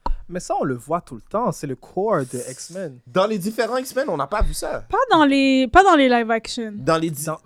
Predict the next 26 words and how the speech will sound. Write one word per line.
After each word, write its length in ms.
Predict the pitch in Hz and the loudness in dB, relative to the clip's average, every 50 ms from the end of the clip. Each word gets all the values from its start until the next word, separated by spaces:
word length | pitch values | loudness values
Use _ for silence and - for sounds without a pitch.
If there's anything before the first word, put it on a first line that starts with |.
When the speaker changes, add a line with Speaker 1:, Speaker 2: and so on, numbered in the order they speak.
| - | -12
Speaker 1:
First 280 | - - 214 190 - - | -4 0 0 0 0 0
Class, 360 | - 214 208 247 247 - - - | -2 0 0 0 0 -4 -10 -16
c'est 240 | - - - - 202 | -16 -10 -4 0 2
le, 180 | 185 175 165 - - | 2 2 2 0 -2
c'est 180 | - - - 185 | -6 -2 0 0
le 100 | 165 147 | 0 0
film 580 | - - _ - 220 240 240 180 147 131 131 135 | -4 -8 _ -8 -4 -2 -2 -2 -4 -6 -8 -6
de 120 | 143 135 | -6 -6
First 280 | - - - 143 - - | -6 -6 -10 -10 -10 -12
Class. 500 | - - - 247 196 139 - _ _ _ _ _ _ _ _ _ _ _ _ _ _ _ _ _ | -14 -12 -12 -12 -12 -14 -18 _ _ _ _ _ _ _ _ _ _ _ _ _ _ _ _ _
Magneto 640 | - 165 160 160 160 170 170 165 - - 214 208 220 - | -2 2 4 4 4 4 2 0 4 4 6 6 4 4
est 100 | 175 160 | 0 -4
contre 440 | - - - 175 175 208 240 226 _ _ _ | -4 -4 -2 0 2 2 0 0 _ _ _
Professor 400 | - 180 160 - - 151 - 175 170 | 0 0 0 0 0 -4 -6 -6 -6
X 240 | 160 165 175 - - | -4 -6 -6 -6 -6
et 80 | 160 135 | -8 -8
comme, 320 | - - 147 139 135 131 123 123 139 | -8 -8 -10 -10 -10 -12 -14 -10 -6
oui, 180 | 160 170 165 | -2 0 0
on 120 | 147 135 127 | 0 -2 -4
doit 220 | 131 127 131 135 | -6 -6 -6 -6
s'allier. 420 | - - 135 123 120 135 139 131 _ _ _ _ _ _ - | -6 -10 -16 -16 -18 -20 -20 -20 _ _ _ _ _ _ 2
Speaker 2:
Ouais, 100 | - - | 2 4
mais 100 | 160 180 | 4 2
ça, 140 | - 226 220 | 0 0 -2
c'est 220 | - 180 143 - _ - | -2 -4 -4 -6 _ -4
les, 220 | 123 127 120 113 | -2 -2 -2 -2